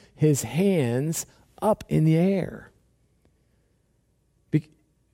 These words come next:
because sometimes when the enemy attacks, faith looks like stepping in to support. And so the Israelites, they looked and saw Moses, but they also, they also saw Aaron and Hur, and they saw,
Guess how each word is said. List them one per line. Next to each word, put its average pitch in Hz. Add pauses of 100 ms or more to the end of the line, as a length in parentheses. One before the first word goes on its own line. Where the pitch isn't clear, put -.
(140)
because 147
sometimes 170
when 151
the 139
enemy 151
attacks, 123 (840)
faith 143 (380)
looks 135
like 127
stepping 147
in 110 (380)
to 123
support. - (1800)
And 131
so 160
the 160
Israelites, 170
they 165
looked 170
and 156
saw 156
Moses, 156
but 151
they 156
also, 214
they 143
also 233
saw 202
Aaron 160
and 156
Hur, 147
and 139
they 139
saw, 131